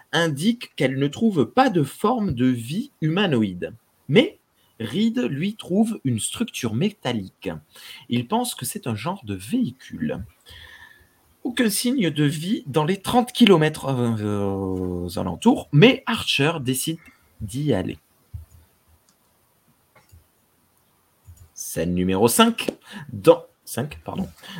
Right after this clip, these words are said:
Dans la navette qui les mène sur place se trouvent Archer, T'Pol, Reed et Hoshi. D'ailleurs, on voit que la navette est, oup, toute petite, toute restreinte. J'aime bien à chaque fois qu'on les voit, euh, dedans. Ils trouvent un endroit où se poser. Euh,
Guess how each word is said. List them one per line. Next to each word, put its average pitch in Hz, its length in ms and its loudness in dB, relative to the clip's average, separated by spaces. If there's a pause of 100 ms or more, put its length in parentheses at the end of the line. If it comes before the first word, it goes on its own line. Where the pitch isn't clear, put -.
Dans 202 240 4
la 151 140 6
navette 156 580 2 (340)
qui 117 120 0
les 98 140 4
mène 135 280 4
sur - 240 -4
place 151 400 2
se 147 140 -2
trouvent 131 360 -2
Archer, 120 420 2 (220)
T'Pol, 160 600 2 (220)
Reed 160 560 0
et 165 140 4
Hoshi. 110 520 0
D'ailleurs, 120 320 0
on 123 40 0
voit 143 200 0
que 127 100 -8
la 95 100 -2
navette 110 360 -4
est, - 120 -12 (140)
oup, 415 80 8 (340)
toute - 200 -10
petite, 160 600 -6
toute 147 180 -10
restreinte. 123 540 -6
J'aime 117 200 2
bien 131 120 4
à 107 60 6
chaque - 200 -2
fois 131 100 -2
qu'on 101 140 -2
les 95 80 -2
voit, 104 280 0
euh, 85 220 -2
dedans. 87 280 -6 (460)
Ils 156 140 2
trouvent 220 180 4
un 190 100 4
endroit 170 260 2
où 151 80 2
se - 100 -6
poser. 135 480 2 (440)
Euh, 101 640 6